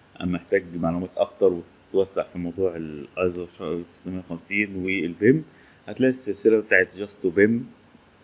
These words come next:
أو خش على قناة بيم أريبيا على اليوتيوب، هتلاقي الشرح وافر. تقريبًا عملنا ما يقارب من، من، من خمسمية فيديو في فكرة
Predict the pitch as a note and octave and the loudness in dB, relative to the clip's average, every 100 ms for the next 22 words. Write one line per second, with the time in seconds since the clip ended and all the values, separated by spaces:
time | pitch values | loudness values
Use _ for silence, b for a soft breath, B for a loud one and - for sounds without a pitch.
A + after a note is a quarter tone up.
0 | b b b _ - F2 F2 E2+ F2+ - | b b b _ 2 2 2 -4 -6 -4
1 | G#2+ F#2+ F2+ F#2 F#2+ G2+ F#2 F#2 G2 G2+ | 4 4 4 -4 4 4 6 2 0 2
2 | E2+ F2+ F#2+ F#2 F2 F2+ F2+ - B2+ C3 | 4 4 4 4 0 -4 -4 2 2 2
3 | G2 G2+ G2+ F#2+ F2+ - F2 D#2+ D#2 D2+ | -2 2 4 2 -2 -6 -8 -8 -14 -16
4 | D#2 _ b b - A2+ G#2 - - - | -20 _ b b -6 -4 -2 -6 -12 -2
5 | F#2+ G2 A2 G#2+ A2+ _ - - - F2 | 2 2 2 0 -2 _ -20 -10 -2 0
6 | F#2 F2 D#2+ F2+ F2+ E2+ D#2 E2+ E2+ D2 | 0 -2 -4 -6 -8 -8 -10 -10 -12 -14
7 | - _ _ b b b - D#2+ D#2+ E2 | -20 _ _ b b b -14 -6 -4 -2
8 | D#2+ D#2+ D#2+ D2 - - _ _ - - | -4 -8 -12 -16 -20 -20 _ _ -20 -20
9 | D2 C#2+ D2 B1+ C#2+ - _ _ - E2+ | -20 -18 -18 -18 -20 -20 _ _ -16 -12
10 | F2+ E2+ G2 G2+ G2+ G2+ G#2 G#2 G2 - | -8 -6 -4 -2 0 4 4 4 0 -8
11 | - G2 F2+ | -6 -4 -6